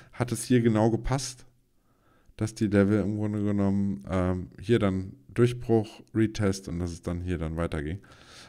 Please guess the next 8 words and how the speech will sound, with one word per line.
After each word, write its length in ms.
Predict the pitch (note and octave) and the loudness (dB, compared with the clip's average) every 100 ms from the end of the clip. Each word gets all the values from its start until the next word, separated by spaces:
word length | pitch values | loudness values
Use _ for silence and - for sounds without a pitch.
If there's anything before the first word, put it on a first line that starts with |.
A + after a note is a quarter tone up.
| - | -4
Also 160 | F2+ | -2
sprich, 300 | F2+ - G#2 | 0 0 0
das 260 | - G2+ - | 4 4 6
wäre 240 | G2+ F#2+ | 4 6
der 140 | G2 F#2 | 6 6
nächste 420 | F#2+ A2 - B2 | 6 4 2 0
Bereich 460 | G2+ F2+ G2+ G#2+ G2+ | 2 2 4 4 0
zwischen 920 | - G2+ G2+ A2+ A2 G#2+ G#2+ A#2+ - | -8 -6 -4 -4 -2 -2 -4 -8 -18